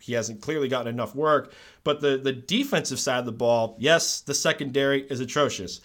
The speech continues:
but the defensive line play has improved a little bit. Uh,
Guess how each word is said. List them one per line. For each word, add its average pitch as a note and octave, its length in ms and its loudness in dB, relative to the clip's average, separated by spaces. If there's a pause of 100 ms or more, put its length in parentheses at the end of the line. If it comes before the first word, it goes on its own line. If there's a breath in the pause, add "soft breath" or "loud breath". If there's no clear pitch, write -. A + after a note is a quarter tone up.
(280 soft breath)
but C3+ 220 -2
the C3 100 -4
defensive F3 680 -4
line D3 340 2
play C3 400 -4 (200 loud breath)
has C3 240 -2
improved D3 680 -2
a D3 60 0
little C3 260 0
bit. C3 380 0 (300 loud breath)
Uh, A#2+ 400 2